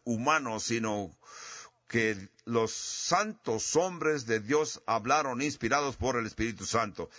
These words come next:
Es lo que nos está diciendo aquí el apóstol Pedro. ¿Qué nos está diciendo? Simplemente, la inspiración no se originó en la mente de estos hombres religiosos.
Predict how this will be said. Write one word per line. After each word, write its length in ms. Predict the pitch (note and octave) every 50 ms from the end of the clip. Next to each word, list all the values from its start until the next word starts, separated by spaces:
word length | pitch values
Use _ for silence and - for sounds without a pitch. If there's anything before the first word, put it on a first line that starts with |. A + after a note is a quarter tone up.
| - - -
Es 120 | - A#2
lo 120 | B2+ A#2 -
que 100 | A#2 G#2+
nos 120 | G#2+ -
está 140 | - - B2
diciendo 380 | A#2 G#2+ - A#2+ A#2 A#2 G#2
aquí 160 | G2 - - A2
el 100 | G#2+ G#2
apóstol 460 | G#2 - G2 G2 - - F#2+ E2+ D#2+
Pedro. 380 | - G#2 G2+ F#2+ F2 E2 D2+
¿Qué 140 | - B2+ C3+
nos 100 | C#3 C3+
está 160 | B2 - C3+
diciendo? 440 | C3 A#2+ G2 F#2+ G#2+ G2+ F#2+ D#2+ C2 - - - - -
Simplemente, 920 | - B2+ C3+ C#3 C3+ C3 C3+ B2+ A#2 A2 G2 F2+ E2 - D2+ C#2+ C#2 - _ _ - - - - - _ _ _
la 160 | - G#2 G#2+
inspiración 1080 | G#2 F#2+ - - A2 A2 G2+ G2 F#2 F2+ - - - D#3 F#3 F#3 F3+ F3+ F3 E3 - -
no 260 | - B2 A#2+ C3 C3
se 120 | A#2+ - A#2+
originó 680 | A2 A2 A2 G#2 - G#2 A2 B2 D#3 - - - - - _ - - _ _ -
en 200 | - A2 G#2+ G#2
la 140 | G2+ G2 G2+
mente 420 | A#2 C#3+ D#3 D#3 B2 - D3 C3+
de 120 | A#2+ C3
estos 300 | C#3 - - A#2+ G#2+ -
hombres 480 | C#3 C3+ C3 B2 B2+ B2+ A#2+ - - - -
religiosos. 840 | F#2 G#2 G#2+ G2+ G#2 F#2+ - - B2 B2 A#2+ - G#2+ F#2+ F2 -